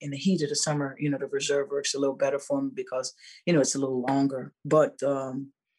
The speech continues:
I, I can't get into those, um, those leather ligatures, you know, they just don't, they're not tight enough for me. So, um, you know, I just play a regular, you know, metal ligature. Yeah,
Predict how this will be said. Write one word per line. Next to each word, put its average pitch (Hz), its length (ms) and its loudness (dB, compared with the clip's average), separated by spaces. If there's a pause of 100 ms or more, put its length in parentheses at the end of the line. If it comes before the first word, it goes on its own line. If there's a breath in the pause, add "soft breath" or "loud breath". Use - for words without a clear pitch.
(140)
I, 156 260 0
I 156 80 0
can't 285 380 0
get 208 140 4
into 190 280 0
those, 143 480 -2
um, 143 440 -12 (640)
those 143 280 2
leather 165 380 2
ligatures, 180 720 0
you 180 80 -4
know, 160 220 -2
they 190 200 -2 (100)
just - 220 -4
don't, 190 240 2 (580)
they're 175 100 2
not 180 180 0
tight 190 300 0
enough 147 220 -4
for - 140 -8
me. 143 360 0 (300 loud breath)
So, 139 440 0
um, 143 480 0
you 160 140 2
know, 143 160 2
I 143 120 2
just 143 260 -2
play 143 180 2
a 135 40 0
regular, 139 580 -2 (440)
you - 160 0
know, - 380 -6
metal 147 500 4
ligature. 139 600 0 (400 loud breath)
Yeah, 143 360 4